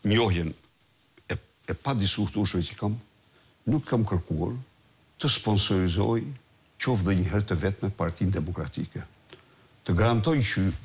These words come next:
druaj që Lulzim Basha <laughs> ta ketë bërë, kush e di sa herë këtë, a u tha apo jo? Dhe ajo ishte një gjë e turpshme, sepse, dohen, po të jetë puna,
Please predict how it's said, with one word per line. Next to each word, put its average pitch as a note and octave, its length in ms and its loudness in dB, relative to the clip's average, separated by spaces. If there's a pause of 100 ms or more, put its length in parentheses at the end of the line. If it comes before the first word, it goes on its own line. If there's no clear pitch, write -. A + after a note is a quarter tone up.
(420)
druaj B2+ 560 4
që - 140 -4 (640)
Lulzim A2+ 400 4
Basha - 520 -2 (260)
<laughs> - 300 -10
ta D3+ 160 2
ketë G2+ 280 4
bërë, G2 300 2 (640)
kush G#2+ 200 0
e G2+ 40 2
di F2 120 0
sa D#2+ 200 0
herë - 300 -4
këtë, - 200 -8 (140)
a A#2 80 -2
u G2+ 160 2
tha G2+ 200 0
apo B2+ 180 -4
jo? F3 160 -6 (560)
Dhe A2 160 4
ajo D#3+ 220 2
ishte C3+ 360 0
një G#2 220 2
gjë B2+ 140 2 (180)
e G#2 40 0 (140)
turpshme, G#2+ 460 0
sepse, G2+ 400 0 (400)
dohen, F#2+ 420 2
po B2+ 120 0
të E3 140 0
jetë - 140 -2
puna, A#2+ 300 2